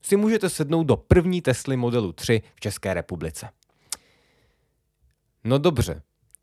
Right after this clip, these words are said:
na Job Challenge si zatím do Tesly modelu tři nesednete, na druhou stranu si můžete najít práci, která vám tu Teslu třeba potom koupí, pokud ji chcete.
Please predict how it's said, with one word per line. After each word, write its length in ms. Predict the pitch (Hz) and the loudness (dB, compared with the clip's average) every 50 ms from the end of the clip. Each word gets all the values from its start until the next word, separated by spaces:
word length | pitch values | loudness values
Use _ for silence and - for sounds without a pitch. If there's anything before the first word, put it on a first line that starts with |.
| _ _ _ _ _ _ _ _ _ _ - | _ _ _ _ _ _ _ _ _ _ -4
na 260 | 123 143 151 143 127 123 | 0 2 2 2 2 0
Job 200 | 139 131 - - - | 0 -2 -2 -2 -2
Challenge 560 | 185 170 160 160 165 165 151 170 170 165 170 | -2 0 0 0 -4 -4 -4 -4 -4 -6 -6
si 320 | - - 165 170 160 151 | -8 -6 -4 -4 -2 -2
zatím 520 | 127 110 131 117 117 - - 151 151 147 143 | -2 0 0 -2 -2 -2 -4 -4 -4 -2 0
do 120 | 147 143 | 0 -2
Tesly 340 | - - 127 - - - 139 | -2 -2 -6 -6 -6 -8 -6
modelu 380 | 131 127 127 135 135 139 135 120 | -6 -4 -4 -4 -4 -6 -6 -8
tři 520 | - - - 143 139 131 123 110 92 85 - 98 | -10 -10 -8 -6 -4 -2 -2 -4 -4 -6 -10 -10
nesednete, 760 | 90 90 87 - - 98 92 104 104 101 - - 165 175 - - - - _ _ - | -10 -10 -8 -6 -6 -4 -2 -2 -4 -2 0 -2 -2 -2 -4 -8 -16 -20 _ _ -4
na 80 | 185 | -4
druhou 300 | 202 196 208 202 190 170 | 0 2 2 4 4 2
stranu 340 | 143 - - 139 139 147 147 | 0 0 0 0 0 0 -4
si 140 | - - 147 | -6 -6 -6
můžete 340 | 139 147 135 151 - 156 139 | -6 -6 -6 -6 -4 -4 -2
najít 300 | 139 143 147 151 139 - | -2 -2 -4 -4 -6 -4
práci, 400 | - 107 107 107 113 - - 127 | -2 0 2 0 0 -2 -4 -4
která 300 | - - 131 123 120 120 | -2 -2 0 2 2 2
vám 160 | 117 117 117 | 2 0 -2
tu 120 | - 131 | -4 -4
Teslu 360 | 117 110 101 - - - 107 101 | -4 -4 -4 -4 -6 -8 -10 -10
třeba 300 | - - 107 95 95 90 | -8 -6 -4 -4 -4 -4
potom 280 | - 98 - 110 120 | -6 -6 -6 -6 -4
koupí, 380 | - - 170 214 - - 139 117 | -2 0 -2 0 -2 -4 -6 -6
pokud 300 | - 90 - - 92 90 | -6 -8 -8 -10 -10 -10
ji 60 | 82 | -12
chcete. 400 | 80 - - - 85 - 76 - | -12 -10 -8 -8 -6 -6 -8 -10